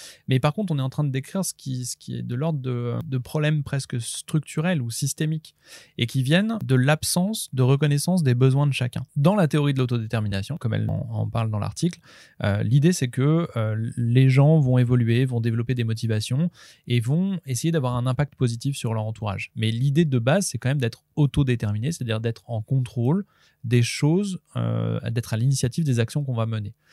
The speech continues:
Et ça, c'est hyper important. Mais pour faire ça, euh, il faut combler un certain nombre de besoins. Il y a le besoin d'autonomie, le besoin de compétences et la proximité sociale. Et, et du coup, on va se retrouver vachement dans cette, dans cette idée-là. On va se retrouver vachement,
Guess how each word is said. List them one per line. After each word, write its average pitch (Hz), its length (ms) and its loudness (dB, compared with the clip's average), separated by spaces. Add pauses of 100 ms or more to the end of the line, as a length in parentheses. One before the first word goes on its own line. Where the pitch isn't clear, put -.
(200)
Et 110 60 -2
ça, 170 100 4
c'est 143 160 0
hyper 156 240 2
important. 139 400 -2 (460)
Mais 120 100 2
pour 196 220 0
faire - 180 0
ça, 226 380 -6
euh, 123 260 -2 (100)
il 135 80 -2
faut 202 140 0
combler 151 300 -2
un 175 80 0
certain 131 140 -6
nombre 123 100 -4
de 120 80 -4
besoins. 120 500 -4
Il 156 40 -2
y - 20 0
a 113 40 -2
le 101 60 -4
besoin 123 260 -2
d'autonomie, 107 540 -2
le 147 80 2
besoin 117 300 2
de 113 40 -2
compétences 107 600 -2
et 139 140 2
la 131 100 0
proximité 120 540 -4
sociale. - 420 -8 (540)
Et, 123 240 0
et 127 80 -2
du 139 100 0
coup, 247 280 -2
on 135 120 -4
va 147 180 2
se - 60 0
retrouver 170 380 2
vachement 165 320 2
dans 147 120 2
cette, 120 220 0
dans 120 80 2
cette 120 240 -2
idée-là. 123 300 0 (420)
On 123 60 4
va 135 80 8
se - 80 -4
retrouver 139 240 2
vachement, 175 440 2